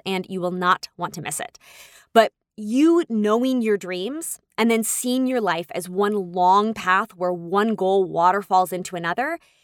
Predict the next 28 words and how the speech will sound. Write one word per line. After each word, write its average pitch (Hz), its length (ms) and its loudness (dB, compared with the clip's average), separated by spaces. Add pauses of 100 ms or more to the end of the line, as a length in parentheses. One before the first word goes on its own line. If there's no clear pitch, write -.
(140)
it's - 200 -2
clear 240 420 2
which 220 240 0
one 208 320 0 (200)
takes - 320 2
you 208 100 4
off 208 160 6
on 185 100 0
a 180 60 -8
detour, 285 600 -2 (380)
and 285 320 2 (100)
having 240 320 2
the 226 60 2
tools 285 440 -2
to 214 100 -4
move 214 420 -2
those 180 240 0
dreams 196 480 -2
and 175 140 -6
goals 156 240 -8
forward 180 640 0 (460)
with 214 360 2
the 214 100 8
wisdom 196 680 0
to 202 120 -8
notice 190 520 2
that 180 160 -2
it's 180 200 -6